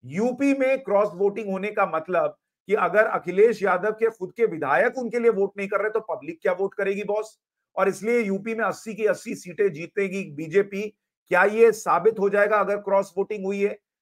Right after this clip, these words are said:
कमेंट बॉक्स में अपनी राय दीजिए। रायबरेली और अमेठी के विधायक अगर क्रॉस वोटिंग कर रहे हैं, तो क्या गांधी परिवार का ये गढ़ भी खत्म हो गया, हाथ से गया?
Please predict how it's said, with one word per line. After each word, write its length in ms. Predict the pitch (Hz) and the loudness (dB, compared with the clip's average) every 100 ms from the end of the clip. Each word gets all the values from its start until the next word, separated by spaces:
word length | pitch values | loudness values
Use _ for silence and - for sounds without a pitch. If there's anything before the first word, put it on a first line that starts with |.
| - | -4
कमेंट 280 | 165 202 202 | -2 0 2
बॉक्स 260 | 196 196 202 | 2 2 0
में 80 | |
अपनी 300 | 196 185 185 | -4 -4 -2
राय 200 | 190 196 | 2 2
दीजिए। 420 | 196 196 196 202 202 _ _ _ | 0 -4 -2 -4 -6 _ _ _
रायबरेली 640 | 120 165 202 220 226 220 226 | 0 4 6 6 8 8 6
और 120 | 226 | 2
अमेठी 360 | 185 175 165 214 | 2 -4 -6 2
के 120 | 226 | 4
विधायक 480 | 180 160 147 190 208 | 4 -2 2 2 2
अगर 180 | 208 | -2
क्रॉस 360 | 208 202 202 196 | -2 0 0 0
वोटिंग 300 | 196 196 208 | -2 -2 -2
कर 120 | 196 190 | 0 0
रहे 120 | 202 | 0
हैं, 80 | 202 | -4
तो 80 | |
क्या 160 | - 190 | -2 -2
गांधी 340 | 185 151 170 | 0 -2 -4
परिवार 360 | 196 175 175 185 | -2 -2 2 0
का 120 | 185 | 0
ये 220 | 185 156 | -4 -4
गढ़ 200 | 180 185 | 2 2
भी 140 | 190 208 | 0 -6
खत्म 340 | - 156 190 | -8 -4 -2
हो 140 | 190 196 | -2 0
गया, 160 | 202 | 0
हाथ 220 | 175 147 | 0 -2
से 200 | 165 - | -6 -6
गया? 200 | 185 202 | -2 0